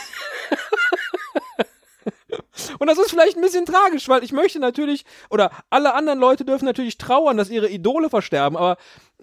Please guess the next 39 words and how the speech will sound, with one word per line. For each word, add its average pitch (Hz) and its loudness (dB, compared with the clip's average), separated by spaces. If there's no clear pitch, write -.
vielleicht 226 0
hab 320 2
ich 320 4
auch 240 2
einfach 202 2
keine 190 0
Idole, 175 2
dass 180 2
ich 202 -8
so 185 -2
oft 220 -2
nicht - -6
trauere, 262 2
aber 160 4
ich 165 -2
dachte, 214 0
das 269 4
sollten 269 4
wir 233 2
vielleicht 214 -2
mal 214 0
in 196 -4
einem 180 -2
kleinen 240 2
Contest 240 -2
ausfechten, 196 -4
herauszufinden, 190 2
wer 277 2
von 208 0
den 214 4
im 160 -2
Jahr 156 2
zweitausendsechzehn 208 0
verstorbenen, 240 0
äh, 185 4
äh, 175 0
der 160 0
verstorbenen 214 0
Prominenten 220 0